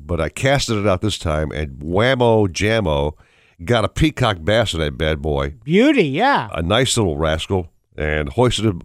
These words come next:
Speaker 1: up to the balcony and looked at him a little bit and let him go. But, uh, I, I just think the fishing's turned back on. It's getting better, you know?
Speaker 2: Yeah, well, we should go to th-, the expert, the legendary peacock bass guide, and ask him.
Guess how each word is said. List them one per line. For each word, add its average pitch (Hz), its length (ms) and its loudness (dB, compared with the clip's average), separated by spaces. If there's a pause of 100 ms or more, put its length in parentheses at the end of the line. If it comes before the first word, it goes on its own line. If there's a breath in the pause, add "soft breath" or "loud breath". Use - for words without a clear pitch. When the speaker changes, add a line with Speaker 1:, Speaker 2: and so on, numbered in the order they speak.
Speaker 1:
up 107 160 0
to 92 80 -6
the 80 200 -2
balcony 107 500 0
and 71 120 -2
looked 98 200 0
at 92 60 2
him 92 60 0
a 98 40 0
little 101 160 0
bit 104 200 -2
and 69 120 -6
let 80 120 0
him 87 100 -2
go. 87 260 0
But, 71 280 -8
uh, 71 200 -2 (680 soft breath)
I, - 220 -6
I 98 140 -4
just 82 260 -2
think 104 140 2
the 87 60 -6
fishing's 110 320 0
turned 110 200 2
back 104 200 2
on. 127 280 2 (200)
It's - 160 -8
getting 80 200 -4
better, 101 280 0 (200)
you 78 80 0
know? 98 180 -2 (160)
Speaker 2:
Yeah, 240 200 -2
well, 196 460 2
we 156 280 -4
should 143 260 -8
go 165 220 4
to 165 80 0
th-, 139 220 -8 (120)
the 160 240 2
expert, 165 600 -4 (360)
the 170 140 2
legendary 175 760 4
peacock 165 540 -2
bass 185 320 0
guide, 139 400 -6
and 135 100 -2
ask 151 300 -4
him. 180 360 -4